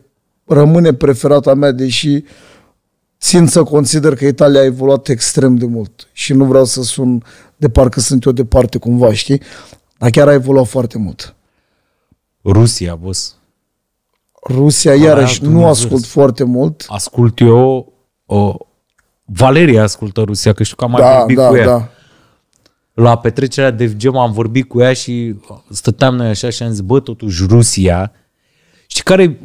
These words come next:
Speaker 2: faza cu Rusia?
Speaker 1: Eu îl iubesc pe Morgenstein. E viața mea. E un artist foarte versatil,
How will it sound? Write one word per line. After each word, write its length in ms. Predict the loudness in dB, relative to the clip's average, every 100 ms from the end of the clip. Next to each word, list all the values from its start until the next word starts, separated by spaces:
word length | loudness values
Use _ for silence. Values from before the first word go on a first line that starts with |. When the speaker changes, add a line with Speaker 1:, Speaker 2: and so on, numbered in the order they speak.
| -18 -10
Speaker 2:
faza 360 | -2 -2 -2
cu 160 | -4 -4
Rusia? 420 | -6 -4 -4 -2 2
Speaker 1:
Eu 100 | 4
îl 80 |
iubesc 300 | 4 4 2
pe 120 | 2 2
Morgenstein. 720 | 2 2 0 -2 -6 -10 -14 _ _ _ _ _ _ _ _ _ _ _ -2
E 160 | 2
viața 380 | 4 4 2 0
mea. 180 | 0 -2
E 80 | 0
un 120 | 2
artist 500 | 0 -2 -6 -6 _
foarte 800 | _ -2 0 0 -4 -4 -8 -16 _ _ _ _ -14
versatil, 960 | -2 0 2 0 -2 -2 -2 -2 -8